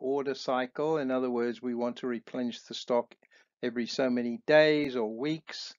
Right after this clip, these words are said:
or we want to manufacture it so many days, every so many days or every, uh, so many weeks.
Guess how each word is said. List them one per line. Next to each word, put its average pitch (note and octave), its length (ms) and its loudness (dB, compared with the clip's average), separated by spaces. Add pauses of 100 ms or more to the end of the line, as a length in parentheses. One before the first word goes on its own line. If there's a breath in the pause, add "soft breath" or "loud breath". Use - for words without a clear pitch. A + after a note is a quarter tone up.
(280 soft breath)
or C3 140 4
we B2 140 2
want B2 160 0
to B2+ 100 -6
manufacture A#2+ 840 0
it C#3 240 0 (100)
so C3+ 220 -2
many B2+ 240 -2
days, B2 600 0
every A#2+ 320 -6
so B2+ 200 -6
many A#2 240 -2
days A#2 340 -2
or A2+ 160 0
every, A2 220 -6 (100)
uh, A#2+ 140 -4
so A#2+ 180 -4
many A2 220 -4
weeks. D3 440 -2